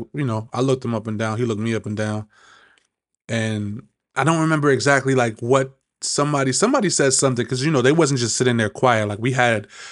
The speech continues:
uh, exchange of words. But I let it be known, like, "Look, hey, I don't know what y'all got going on,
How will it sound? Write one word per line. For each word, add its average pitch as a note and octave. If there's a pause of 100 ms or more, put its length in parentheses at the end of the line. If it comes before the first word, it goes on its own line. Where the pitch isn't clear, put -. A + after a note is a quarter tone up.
(260)
uh, G#2+
exchange A#2
of G#2+
words. A#2 (340)
But A#2
I A#2+
let B2+
it B2
be A#2
known, C3
like, A2
"Look, C3+ (340)
hey, B2 (500)
I B2
don't C#3
know C#3
what C3
y'all B2+
got B2
going A#2
on, D3+